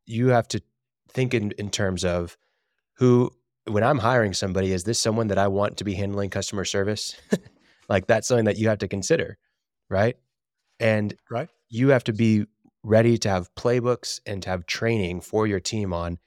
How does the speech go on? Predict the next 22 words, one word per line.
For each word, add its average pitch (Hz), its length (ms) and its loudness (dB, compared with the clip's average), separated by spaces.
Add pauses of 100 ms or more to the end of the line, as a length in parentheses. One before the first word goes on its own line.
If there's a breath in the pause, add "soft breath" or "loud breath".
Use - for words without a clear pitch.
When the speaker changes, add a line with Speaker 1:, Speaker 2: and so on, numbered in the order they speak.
(240)
Speaker 1:
"Here's 113 320 0
how 104 140 0
we 101 120 -2
handle 92 380 -4
disappointed 87 560 -8
customers. - 580 -10 (220)
Here's 107 240 -2
the 95 180 -4
impact 110 540 0 (100)
of 90 380 -6 (600)
a 98 60 -4
disappointed 95 460 -2
customer 95 280 -6
on 87 60 -2
our 85 100 -2
reputation 90 640 -4
if 82 120 -8
we 90 60 -6
don't 82 200 -8
handle 87 300 -4
it - 120 -14
well," 82 320 -12